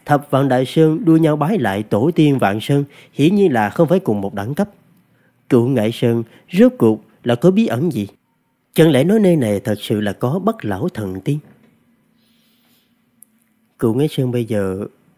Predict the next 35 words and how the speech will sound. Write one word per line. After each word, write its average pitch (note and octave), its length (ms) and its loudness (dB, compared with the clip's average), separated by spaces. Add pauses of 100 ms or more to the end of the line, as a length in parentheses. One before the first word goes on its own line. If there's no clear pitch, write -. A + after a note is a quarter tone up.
mới E3+ 220 0
là B2+ 80 -2
Cửu B2 180 -2
Ngải C#3+ 140 -2
Sơn B2+ 240 -4
chân A#2+ 260 -4
chính D#3 260 -2
chứ? F#3 160 -2 (840)
Vì B2+ 160 0
sao C3+ 280 -2
chính F#3+ 180 -2
ngọn A#2 180 -2
núi F3 120 0
này G#2 360 -4 (120)
lại A2 340 -4
bị A2+ 160 -4
bụi A2 240 -4
bặm, G2+ 300 -8 (380)
biến F3+ 180 0
thành G#2+ 260 -4
chính F#3 200 -2
ngọn B2+ 180 0
núi D3 200 -4
nhìn D#3 240 -4
như B2 100 -2
là B2 140 -4
tầm G2+ 260 -10
thường? G#2+ 280 -12 (1500)
Hứa D#3+ 180 2
Ứng E3 360 -2 (320)
thấp G#3+ 200 -4
giọng G2 220 -6
nói: B2 260 -6 (1300)
"Vì B2 300 0
sao C3+ 200 -2